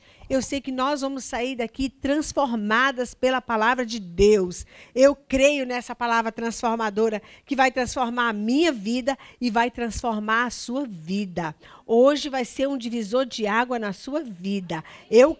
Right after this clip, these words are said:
creio nessa palavra poderosa, é, que nós vamos estar trazendo aqui e que nós vamos aprender. Já fomos muito abençoadas.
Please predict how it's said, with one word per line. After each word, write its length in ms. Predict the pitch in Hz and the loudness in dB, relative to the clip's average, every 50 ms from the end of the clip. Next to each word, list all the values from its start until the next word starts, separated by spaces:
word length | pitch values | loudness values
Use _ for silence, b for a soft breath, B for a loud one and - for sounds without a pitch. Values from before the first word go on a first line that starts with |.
| _ - | _ -4
creio 600 | - 262 269 277 285 302 302 269 233 208 180 165 b b b - | -2 4 6 6 6 6 4 0 -2 -4 -4 -6 b b b 0
nessa 340 | 220 247 254 269 - 277 254 | 2 2 2 4 2 -2 -2
palavra 420 | - 254 240 226 233 233 220 220 | 0 0 2 2 2 2 0 -2
poderosa, 1120 | 202 - - - 262 294 294 285 277 262 233 220 220 233 247 262 262 - 208 180 170 165 b b b b b b _ _ - - | -4 -2 0 2 4 4 4 4 2 2 2 2 2 2 2 2 0 -2 -6 -6 -8 -8 b b b b b b _ _ -10 -4
é, 440 | 240 233 233 240 233 226 214 208 | 0 2 4 4 2 2 0 -2
que 160 | 208 - 247 233 | -4 -4 -6 -6
nós 400 | 202 208 220 226 226 254 262 247 | -6 -4 0 2 2 2 2 2
vamos 200 | 269 262 269 240 | 2 0 0 -2
estar 240 | 240 - - 262 | -4 -2 -2 -2
trazendo 440 | 247 - 247 240 226 208 240 233 226 | -2 -2 -2 -4 -2 -2 -4 -2 -2
aqui 440 | 214 208 - - 240 247 254 254 233 B B B B B | -4 -4 -4 -4 -4 -2 -2 -2 -4 B B B B B
e 120 | - 247 | -10 -8
que 100 | - - | -6 -4
nós 240 | 240 240 247 247 226 | -4 -2 -2 -2 -2
vamos 260 | 240 247 240 233 202 | -4 -4 -4 -2 0
aprender. 680 | 240 233 233 - 254 254 262 254 226 196 196 175 175 175 | 0 0 0 -2 -4 -4 -4 -2 0 0 0 0 0 0
Já 200 | 165 202 247 247 | 0 0 0 0
fomos 380 | - - 294 277 269 254 202 | 0 0 0 0 0 -2 -2
muito 320 | 220 233 254 294 339 - - | -2 -2 0 0 0 0 -2
abençoadas. 880 | 277 233 240 233 226 - - 220 196 202 214 226 233 226 240 220 - | -2 -2 -2 -4 -4 -6 -6 -4 -2 0 0 0 -2 -2 -4 -6 -8